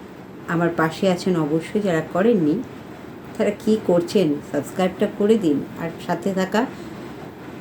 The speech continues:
ঘন্টাটা অবশ্যই বাজিয়ে দেবেন, তাহলে আমার নোটিফিকেশনগুলো আগে আপনারা পেয়ে যাবেন। আর আপনাদের লাইক, কমেন্ট, শেয়ার এগুলো দিতে ভুলবেন না, কারণ এগুলোই আমার কাছে আশীর্বাদ, আমার কাছে ভালোবাসা। আপনাদের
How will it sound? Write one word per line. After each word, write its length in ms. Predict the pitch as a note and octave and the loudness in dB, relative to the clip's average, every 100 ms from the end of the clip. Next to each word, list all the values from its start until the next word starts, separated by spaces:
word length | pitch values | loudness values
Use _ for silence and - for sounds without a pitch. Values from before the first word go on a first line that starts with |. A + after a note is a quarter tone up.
| - - - D#3 D#3 F3 | -14 -10 -4 -2 2 4
ঘন্টাটা 380 | F3+ F3+ F#3 A#2+ E3 | 4 4 2 2 2
অবশ্যই 360 | E3 - G3 F#3+ | 0 0 0 2
বাজিয়ে 280 | F#3+ F#3 A3+ B3 | 0 4 6 6
দেবেন, 200 | C4+ D#4+ - - - - - - - - - - - - | 6 2 0 -12 -16 -16 -16 -16 -16 -16 -16 -16 -8 0
তাহলে 180 | E3 D#3+ | 2 4
আমার 160 | E3+ G3 G3 | 4 4 2
নোটিফিকেশনগুলো 760 | G#3+ G#3 G#3+ G#3 G#3+ G3+ G#3 - D3+ | 2 2 4 4 4 4 2 0 -2
আগে 140 | D3+ F3+ | 2 2
আপনারা 240 | F3+ G#3 G#3 | 4 2 4
পেয়ে 160 | A3+ A3+ | 4 6
যাবেন। 220 | A#3 C4 D#4 D4+ - - - E3 | 6 4 2 0 -8 -12 -12 -4
আর 80 | D#3+ D3+ | 0 0
আপনাদের 320 | F3+ E3+ F3 F#3 | 0 0 2 4
লাইক, 200 | G3+ B3 - - | 4 2 -4 0
কমেন্ট, 320 | G3 G#3+ A3+ - | 2 6 4 4
শেয়ার 260 | A#3 G#3 D3 - - - F3 | 2 2 2 -4 -12 -8 -4
এগুলো 200 | F3 F#3+ G3+ | 0 0 0
দিতে 180 | G3+ C#4 - | 0 0 4
ভুলবেন 320 | C#4+ C4 C4+ | 4 6 6
না, 60 | C4 C4 | 6 4
কারণ 180 | A#3+ G3 F#3 | 2 2 -2
এগুলোই 300 | E3+ F3+ C#4 C#4+ | 0 2 4 4
আমার 140 | C4+ C4+ | 2 2
কাছে 140 | C4 C4 | 2 2
আশীর্বাদ, 320 | B3+ B3 C4+ - | 2 0 0 0
আমার 120 | F3 D3 | -2 -2
কাছে 160 | E3 D#3+ | -2 0
ভালোবাসা। 460 | F3+ G3+ G3+ G3+ G#3+ G#3+ - - F3+ | 0 2 0 0 -2 -2 -12 -4 -2
আপনাদের 280 | F#3 F3+ | 2 4